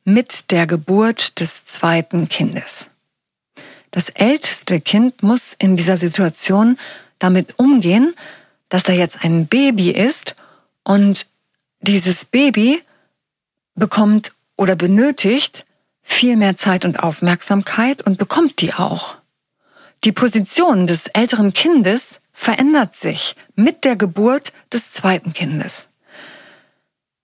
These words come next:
Man wird vom Einzelkind zum Geschwisterkind. Vielleicht fühlt er oder sie sich sogar vom Thron geschubst,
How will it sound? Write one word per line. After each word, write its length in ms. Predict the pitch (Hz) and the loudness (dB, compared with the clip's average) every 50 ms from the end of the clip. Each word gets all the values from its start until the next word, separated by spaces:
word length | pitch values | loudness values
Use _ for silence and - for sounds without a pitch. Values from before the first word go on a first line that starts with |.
| _ _ _ _ | _ _ _ _
Man 180 | 208 208 202 | 2 2 4
wird 140 | 196 208 - | 2 0 0
vom 180 | - 202 170 110 | 0 -2 0 2
Einzelkind 800 | - 214 254 269 302 277 - - 277 285 330 359 - - - - _ _ _ _ _ _ _ _ _ _ _ _ _ _ _ _ _ _ _ _ _ | 2 2 2 2 -2 -6 -4 -2 0 0 0 -2 -4 -8 -10 -12 _ _ _ _ _ _ _ _ _ _ _ _ _ _ _ _ _ _ _ _ _
zum 200 | - - 202 196 | -2 0 0 2
Geschwisterkind. 800 | 190 - 196 175 - - - - - - 175 180 180 - - - _ _ _ _ _ _ _ _ _ _ _ _ _ _ _ _ _ | 2 0 -2 -2 -6 -6 -8 -10 -10 -8 -8 -8 -8 -10 -14 -20 _ _ _ _ _ _ _ _ _ _ _ _ _ _ _ _ _
Vielleicht 580 | - - 226 226 240 269 311 370 381 - - | -2 0 2 2 2 2 0 -2 -4 -6 -6
fühlt 720 | - - - - 196 196 202 196 202 196 185 - - - - _ _ _ _ _ _ _ _ _ | -8 -8 -4 -2 0 2 2 2 2 0 0 -2 -4 -4 -6 _ _ _ _ _ _ _ _ _
er 220 | 202 202 208 202 | 0 0 2 0
oder 200 | 190 175 175 175 | 0 0 0 -2
sie 320 | 165 165 208 233 277 339 - - - - - - _ _ _ _ _ _ _ _ | 0 2 2 2 2 2 0 -6 -16 -20 -20 -20 _ _ _ _ _ _ _ _
sich 220 | - 220 214 - | -2 0 0 0
sogar 240 | - 196 208 196 196 | 0 0 -2 -2 -2
vom 240 | - - 190 185 - | -2 -2 -2 0 -2
Thron 500 | - - - - 320 302 262 220 190 151 | -4 -4 -2 0 2 4 4 4 4 2
geschubst, 760 | 165 165 - - - - - - - - - - - - - | 2 0 0 0 -2 -4 -6 -10 -8 -8 -6 -6 -6 -8 -10